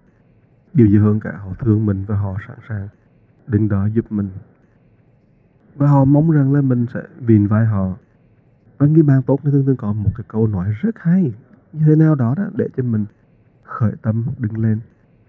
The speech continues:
và mình tiếp tục hướng tới. Thường thường người bạn đó thấy được cái tiềm năng, thấy được cái tương lai của mình, biết được rằng mình sẽ vươn lên. Những người như vậy đó gọi là người bạn tốt đó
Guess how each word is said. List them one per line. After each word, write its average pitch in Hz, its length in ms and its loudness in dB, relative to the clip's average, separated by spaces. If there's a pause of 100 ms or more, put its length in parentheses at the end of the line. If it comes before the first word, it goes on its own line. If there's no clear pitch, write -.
và 110 80 -2
mình 104 220 0
tiếp 107 180 -6
tục 107 180 -4
hướng 110 300 -6
tới. 92 200 -6 (120)
Thường 120 120 -2
thường 117 200 4
người 113 140 4
bạn 101 220 -2
đó 95 120 -12 (160)
thấy 104 280 2
được 110 220 2 (720)
cái 139 100 -6 (100)
tiềm 110 280 6
năng, 107 340 0
thấy 135 300 2
được 123 200 2 (800)
cái 131 80 -2 (100)
tương 123 220 4
lai 110 200 2
của 101 60 -2
mình, 101 200 0 (180)
biết 160 260 4
được 127 160 0
rằng 107 320 -2
mình 104 140 -2 (100)
sẽ 98 100 -14
vươn 110 280 2
lên. 104 160 -4 (800)
Những - 120 0
người 156 180 8
như 160 120 6
vậy 131 180 4
đó 160 140 2
gọi 127 160 4
là 120 100 2
người 123 120 4
bạn 110 280 0
tốt 107 180 0
đó 151 80 -12